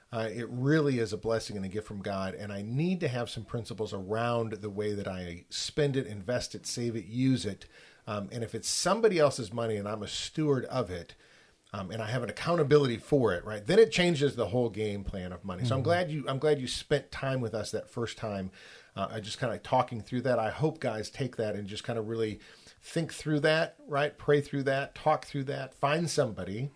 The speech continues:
Speaker 1: Um, I always say this: find somebody who's a little bit older than you,
Speaker 2: Mm.
Speaker 1: all right? And that's a great conversation, right? It's like, "Hang on a second. Like, I've been, you know, brought up and, and, you know, money, when I earn it, it's mine.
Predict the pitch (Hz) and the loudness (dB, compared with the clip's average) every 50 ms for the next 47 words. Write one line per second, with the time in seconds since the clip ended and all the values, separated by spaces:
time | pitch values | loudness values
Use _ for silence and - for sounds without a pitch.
0 | - - 107 107 101 117 120 123 120 113 107 - 117 107 104 110 - - 139 135 | -8 -8 -6 -6 -4 -2 0 2 2 2 2 2 0 2 2 0 0 2 2 2
1 | 131 127 139 127 131 120 123 123 123 120 123 120 120 120 120 131 131 139 127 139 | 2 2 0 0 0 0 0 0 -2 -2 -2 0 2 2 2 4 4 2 4 2
2 | 135 135 139 143 147 147 147 139 - 117 107 95 - - 120 127 127 117 117 127 | 2 2 2 4 4 2 2 0 -4 -6 -6 -6 -6 -4 -2 -2 0 0 0 0
3 | 156 151 - 131 117 120 123 120 - - 113 107 98 101 95 - 104 92 87 - | 0 0 -2 -4 0 0 0 0 -2 -4 -6 -6 -6 -6 -6 -6 -6 -6 -6 -8
4 | - 73 - - _ _ - 104 101 107 110 101 107 - 113 98 - - - - | -12 -14 -16 -20 _ _ -10 -6 -6 -6 -6 -6 -6 -6 -6 -6 -8 -10 -16 -20
5 | - - - _ - 127 127 120 107 101 - 92 82 76 73 - - 92 98 120 | -20 -20 -14 _ -2 0 2 2 2 0 -2 -4 -6 -6 -6 -8 -6 -2 2 4
6 | 139 139 135 143 135 123 117 110 117 117 107 104 95 120 120 123 123 120 117 110 | 4 4 4 2 2 0 -4 -8 -8 -8 -6 -6 -2 0 2 4 4 4 4 4
7 | - 104 92 90 - 95 95 92 85 104 101 90 87 92 107 127 135 135 135 131 | 2 -2 -6 -6 -8 -8 -10 -10 -10 -10 -10 -10 -6 -2 0 0 2 2 2 0
8 | 123 113 113 120 139 143 123 131 139 135 139 135 113 107 - - - 110 120 127 | 0 0 0 2 2 2 4 4 4 4 4 2 0 -2 -6 -4 -2 2 2 4
9 | 127 127 127 127 127 127 117 | 4 4 4 4 2 0 -2